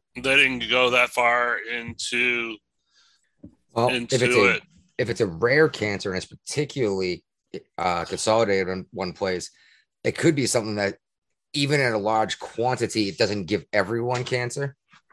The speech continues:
Speaker 1: Yeah. 'Cause they're saying the, the one guy, he had a large, very rare and abnormally large brain tumor. Another guy, another lady was diagnosed with a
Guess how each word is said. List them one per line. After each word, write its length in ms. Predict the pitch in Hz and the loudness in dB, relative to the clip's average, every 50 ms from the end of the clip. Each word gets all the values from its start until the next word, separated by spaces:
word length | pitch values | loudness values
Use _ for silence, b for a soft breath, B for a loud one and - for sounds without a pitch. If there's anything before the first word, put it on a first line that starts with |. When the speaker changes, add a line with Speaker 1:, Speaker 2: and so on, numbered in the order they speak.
| _ _ | _ _
Speaker 1:
Yeah. 280 | 120 123 120 101 87 85 - _ _ _ _ _ _ _ _ _ | -6 -4 -2 -2 -2 -4 -6 _ _ _ _ _ _ _ _ _
'Cause 180 | 107 104 123 123 | -12 -10 -8 -4
they're 140 | 131 135 131 | -2 -2 -2
saying 520 | - 151 143 143 143 143 131 98 104 107 110 | 0 2 2 2 2 2 0 -2 -8 -12 -8
the, 340 | 123 127 127 127 131 135 - - _ - | -6 -4 -4 -4 -6 -10 -14 -14 _ -6
the 140 | 120 120 | -6 -4
one 280 | 123 123 143 156 165 165 | -2 0 2 2 2 4
guy, 340 | 151 151 139 135 135 135 139 | 4 6 6 6 6 6 4
he 140 | 139 147 147 | 4 4 4
had 200 | 147 143 139 135 | 4 6 6 6
a 80 | 127 123 | 4 4
large, 800 | 127 135 135 143 147 147 151 151 147 147 151 147 - - - - _ _ _ _ _ - | 4 4 4 6 6 8 8 6 6 4 2 0 -4 -6 -8 -8 _ _ _ _ _ -4
very 240 | 131 156 165 180 175 | 0 2 4 4 4
rare 280 | 165 160 156 156 156 147 | 2 2 2 2 2 2
and 80 | 143 | 2
abnormally 500 | 143 147 151 151 151 151 151 143 147 143 | 2 2 2 0 -2 -4 -4 -4 -4 -4
large 380 | 143 139 139 135 139 131 127 - | -2 -2 -2 -2 -2 -4 -6 -8
brain 340 | 131 135 139 143 139 139 131 | -6 -4 -2 -2 -2 -4 -6
tumor. 640 | - 135 135 127 120 120 120 120 123 143 156 - - _ _ _ _ _ b b b b b b b b b b b | -8 -8 -8 -8 -8 -6 -4 -4 -2 -4 -4 -6 -10 _ _ _ _ _ b b b b b b b b b b b
Another 360 | 120 127 139 147 147 160 151 | -4 0 2 2 4 4 4
guy, 560 | 139 147 139 131 135 131 131 127 127 131 127 123 | 4 6 6 8 8 8 8 8 6 4 2 0
another 320 | 135 139 143 147 143 139 | 0 0 0 0 0 0
lady 480 | 135 139 139 143 143 139 139 139 135 135 | 0 2 2 4 4 2 2 2 0 0
was 300 | 127 131 131 127 120 113 | -2 -6 -8 -10 -10 -8
diagnosed 680 | - 139 131 127 131 131 123 131 131 135 135 123 127 | -6 -4 -2 -2 -2 -4 -4 -4 -4 -4 -4 -6 -8
with 140 | 131 127 120 | -10 -10 -6
a 240 | 123 123 120 117 107 | -4 -4 -4 -4 -6